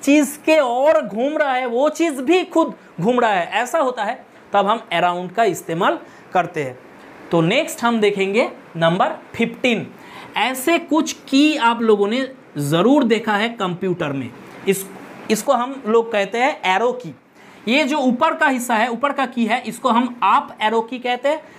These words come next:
और नीचे ले जो है वो down arrow की हम लोग ऐसे कहते हैं। तो ये जो अप और down, ये दोनों भी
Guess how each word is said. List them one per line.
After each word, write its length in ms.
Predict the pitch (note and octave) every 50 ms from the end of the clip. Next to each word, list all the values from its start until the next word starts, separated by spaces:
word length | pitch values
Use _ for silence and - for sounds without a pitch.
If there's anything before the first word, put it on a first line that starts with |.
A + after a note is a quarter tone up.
| - - -
और 140 | - A3+ A3+
नीचे 420 | G3+ F#3+ G3 G#3+ A3 A3+ - D#4+
ले 160 | E4 D#4+ D#4 C#4+
जो 180 | A#3 A#3+ A#3 A3+
है 180 | G3+ A3+ C#4 D4
वो 280 | A#3+ A#3 C4+ E4+ - - - _ - - - - -
down 500 | D3 C#3+ E3 F#3 F#3 G#3 A#3 C4 C#4 C4+ C#4 - F#3
arrow 220 | F#3 F#3+ G3+ G3
की 280 | G3 - B3+ D4 F4 - - -
हम 140 | G3 F#3+ G3
लोग 160 | G#3+ G#3+ G#3+ -
ऐसे 280 | F3 F3+ F3 - C#4 E4+ - - - - - - - -
कहते 240 | G#3+ G#3 G3+ G3+ D#3
हैं। 160 | C3 A2+ - - - - - - - - - - - -
तो 140 | - D4+ D#4+ C#4+ D#4 B3
ये 220 | B3+ C#4+ E4 F4
जो 140 | C#4 D#4 F4+
अप 400 | - - A#3 A#3 C4+ E4 E4 -
और 220 | - C#4 D4+ C#4 A#3
down, 360 | E3+ A3 G#3 A#3 B3+ B3+ A3 - - -
ये 160 | G3+ A#3 C#4 B3+
दोनों 520 | F3+ C3 F3 F3 F#3+ G#3+ B3+ D#4 D#4+ D4
भी 280 | A3+ G3+ A#3 C#4 F4+